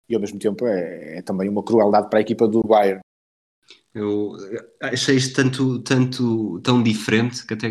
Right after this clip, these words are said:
Speaker 2: eh, acabei por contabilizar este, este período em, em segundos e não, e não em minutos. Portanto, aos, aos dezassete segundos dos descontos,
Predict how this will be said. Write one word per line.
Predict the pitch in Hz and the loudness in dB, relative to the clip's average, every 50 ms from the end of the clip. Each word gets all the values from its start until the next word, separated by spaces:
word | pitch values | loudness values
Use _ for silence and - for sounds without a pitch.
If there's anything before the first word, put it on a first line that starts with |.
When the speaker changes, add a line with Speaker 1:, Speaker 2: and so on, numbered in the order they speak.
| 107 - | -6 -6
Speaker 2:
eh, | 110 104 98 95 | -6 -4 -4 -4
acabei | 92 92 107 107 107 | -2 -2 0 0 0
por | 107 - | 0 -2
contabilizar | - 113 104 107 110 104 107 104 98 92 107 101 98 | -4 -4 -2 -2 -2 -2 -2 -2 0 0 -2 -2 -2
este, | 101 98 - - - - 98 98 - | -4 -6 -8 -10 -10 -8 -8 -6 -4
este | 98 95 - - - | -6 -6 -6 -8 -12
período | - - 95 92 95 101 104 113 113 113 117 _ _ _ _ _ _ _ _ _ _ - | -8 -4 -2 0 0 0 -2 -4 -6 -6 -8 _ _ _ _ _ _ _ _ _ _ -10
em, | - 101 101 98 98 98 98 98 - - - 95 95 95 95 92 92 95 - - - - _ _ _ _ - | -6 -6 -4 -4 -2 -2 -2 -2 -4 -4 -4 -4 -4 -6 -8 -8 -10 -12 -14 -16 -20 -20 _ _ _ _ 0
em | 107 104 104 | 0 2 2
segundos | - - - 95 92 95 104 107 107 107 - - | 0 -2 -4 -2 0 2 2 2 2 0 -2 -6
e | - - 101 101 | -6 -4 -2 -2
não, | 101 98 98 95 92 | -2 -2 -4 -4 -4
e | 98 | -2
não | 98 98 | 0 0
em | 98 98 | 0 0
minutos. | 98 95 90 85 85 - | 0 0 -2 -4 -6 -8
Portanto, | - 87 85 82 92 | -10 -8 -6 -6 -4
aos, | 92 90 - - - | -6 -6 -6 -8 -6
aos | 87 98 95 87 | -2 -2 -2 -2
dezassete | - 104 98 - - 127 120 123 - | -2 -4 -6 -2 -2 -2 -2 -2 -6
segundos | - - 107 107 110 107 - - | -8 -4 -2 -2 -2 -4 -6 -10
dos | - 107 104 104 | -10 -8 -8 -8
descontos, | - - - - 98 101 117 123 - - - | -10 -10 -6 -4 -4 -4 -4 -4 -8 -12 -16